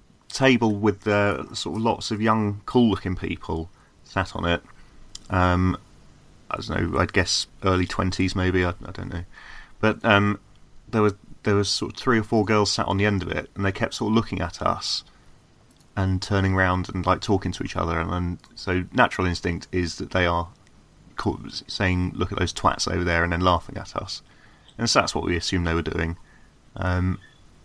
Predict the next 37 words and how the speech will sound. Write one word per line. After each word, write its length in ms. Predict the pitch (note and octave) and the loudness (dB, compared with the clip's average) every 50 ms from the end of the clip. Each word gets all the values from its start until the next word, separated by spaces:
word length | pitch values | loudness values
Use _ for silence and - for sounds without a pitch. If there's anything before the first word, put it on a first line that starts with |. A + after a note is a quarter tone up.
| _ _ _ - - | _ _ _ -4 0
and 80 | - | 2
that's 180 | G2 - - - | 2 2 0 -2
fine. 400 | - - F2+ F2 E2+ F2 F2+ F2+ - - - - - _ _ _ _ - - | 0 0 0 2 2 0 0 -2 -4 -10 -20 -20 -20 _ _ _ _ -4 0
And 260 | G#2 G2 G2+ G#2 A2 | 2 2 4 4 4
we 80 | A#2 A#2 | 4 4
sort 220 | - C#3+ G2+ G#2 | 6 4 2 4
of 40 | G2 | 6
heard 180 | B2+ B2 A2+ G#2 | 6 6 6 6
them 100 | A2 G#2 | 2 0
say, 320 | - - A#2 G#2+ G#2 G#2 | 2 2 4 4 4 4
like, 380 | F#2+ G2 F#2+ F#2 F#2 - - - _ _ _ - G#2 | 4 4 2 2 0 -2 -6 -18 _ _ _ -6 -2
um, 540 | G2+ F#2+ F#2 F#2 F#2 F#2+ F#2+ F#2+ F2 - - - - - - | 0 0 0 0 0 0 -2 -2 -4 -6 -12 -20 -20 -14 -6
like, 200 | - G2+ F#2 - - - - _ - | -4 -4 -4 -4 -8 -14 -20 _ -6
one 180 | A2+ A2 G#2 G2 | -2 0 0 2
of 80 | F#2+ | 2
them 80 | F#2+ G2+ | 0 0
was 80 | F#2+ - | 0 0
saying 160 | - G2+ F#2+ | 0 -2 -2
to 60 | F#2 - | -2 -2
the 60 | F#2 F#2+ | -2 -2
other 120 | F#2 F#2 | 0 0
one, 160 | F#2 F#2 F#2 | 0 0 2
"Know 140 | G2 G2 F#2 | 2 2 4
that 240 | F2+ F#2+ F#2 - - | 4 4 4 4 2
one," 240 | F#2+ F2 E2 E2+ E2+ | 0 -4 -4 -4 -4
and 140 | E2 E2 | -6 -6
stuff 220 | - - F#2+ F#2+ - | -6 -6 -8 -6 -6
like 80 | - - | -4 -2
that. 140 | F2+ F2 F#2 | -2 -2 -4
It's 120 | - - | -4 -6
like, 380 | F2+ F2+ F2 F2+ F2+ - - - | -4 -2 -2 -2 -4 -6 -8 -8
"Okay, 100 | - E2+ | -6 -4
I, 120 | F2 F2 | -4 -4
I, 120 | F2 E2 F2+ - - - _ - - - - - | -6 -6 -8 -10 -12 -18 _ -20 -20 -16 -10 -4
I 40 | |
don't 120 | F#2+ G2 F2+ | -2 0 0
know 160 | F2 E2+ | 0 -4